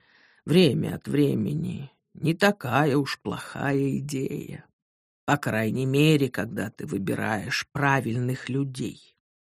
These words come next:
Патрик всё ещё сидит, как громом поражённый. Есть ещё одна вещь, которую я хотела с ним обсудить. Что же это за вещь?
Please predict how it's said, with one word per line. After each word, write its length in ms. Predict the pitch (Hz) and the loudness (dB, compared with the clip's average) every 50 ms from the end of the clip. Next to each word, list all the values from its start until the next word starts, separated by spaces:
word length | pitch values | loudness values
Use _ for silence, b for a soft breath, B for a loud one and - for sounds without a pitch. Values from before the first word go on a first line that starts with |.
| _ _ _ _ _ _ _ _ | _ _ _ _ _ _ _ _
Патрик 520 | - 139 151 147 - - - 113 98 - - | 4 6 6 6 6 4 -2 -6 -6 -6 -6
всё 260 | - - - 113 110 | -6 -4 -2 -2 -2
ещё 380 | 104 98 - - - - 85 | -2 -2 -2 -4 -4 -4 -4
сидит, 580 | 78 - - - 113 98 - 135 147 147 147 - | -4 -4 -4 -4 -4 -4 0 2 2 2 2 2
как 240 | - 143 117 139 147 | 0 0 0 2 2
громом 680 | 147 175 175 175 180 180 175 160 160 160 160 160 160 151 | 4 6 10 10 12 12 12 10 8 6 6 4 4 2
поражённый. 1200 | - - 131 131 135 131 135 135 135 135 143 143 139 135 135 131 127 127 131 135 156 160 151 - _ _ _ _ _ _ _ _ _ _ _ _ _ _ _ _ _ _ _ - | 0 -2 -2 -2 -2 -2 -2 -2 -2 0 0 0 0 0 -2 -4 -6 -6 -6 -6 -6 -8 -8 -12 _ _ _ _ _ _ _ _ _ _ _ _ _ _ _ _ _ _ _ -10
Есть 460 | 120 123 143 185 208 208 - - - | 0 6 10 12 12 12 10 8 6
ещё 500 | 180 226 226 202 - - - 175 170 170 | 8 8 10 8 8 8 8 8 10 10
одна 380 | 160 165 156 147 165 156 151 156 | 10 8 8 8 6 6 6 6
вещь, 440 | 147 139 143 143 135 - - - | 8 8 6 6 6 4 2 2
которую 560 | - - 123 - - 143 143 143 131 127 120 107 | 2 0 -4 -2 2 4 4 4 4 4 2 2
я 120 | 95 117 | 0 -2
хотела 580 | - - 90 110 - - - 127 143 139 123 139 | -2 -4 -4 -4 -2 0 2 4 4 4 2 2
с 220 | - - - - | 0 0 0 0
ним 240 | 104 123 139 139 - | -2 -2 -2 -2 -4
обсудить. 720 | - - - - 139 139 143 165 175 151 147 - - - _ _ _ _ _ _ _ _ _ _ | -4 -4 -2 0 0 2 4 4 4 4 2 0 -4 -6 _ _ _ _ _ _ _ _ _ _
Что 420 | - - - - - 226 196 160 | -2 -2 0 4 6 8 8 8
же 160 | 151 135 156 | 8 6 4
это 340 | 151 151 147 147 - 165 156 | 6 6 4 4 4 4 4
за 200 | 147 151 170 170 | 6 6 8 8
вещь? 580 | 175 165 131 113 107 - - - - - - | 6 6 4 0 0 -2 -4 -4 -6 -6 -8